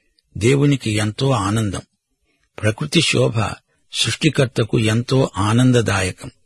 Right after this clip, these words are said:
సృష్టించాలి అనుకున్నాడు, సృష్టించాడు. మనం ఫలాని స్థలంలో పుట్టాలని కోరుకుంటే దేవుడు ఆయా స్థలాల్లో మనల్ని పుట్టించి ఉండలేదు.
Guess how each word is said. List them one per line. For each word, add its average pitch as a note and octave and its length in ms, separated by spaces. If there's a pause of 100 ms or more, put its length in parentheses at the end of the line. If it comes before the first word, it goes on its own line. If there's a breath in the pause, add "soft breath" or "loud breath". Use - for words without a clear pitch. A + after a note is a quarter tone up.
(520)
సృష్టించాలి C3 960
అనుకున్నాడు, B2+ 720 (460)
సృష్టించాడు. C3+ 880 (680)
మనం B2 520 (120)
ఫలాని C#3+ 500
స్థలంలో C#3+ 720
పుట్టాలని C#3 800
కోరుకుంటే B2 920 (600)
దేవుడు D3 540 (100)
ఆయా C3 360
స్థలాల్లో C3 880 (400 soft breath)
మనల్ని B2 480
పుట్టించి C3+ 560
ఉండలేదు. G#2+ 600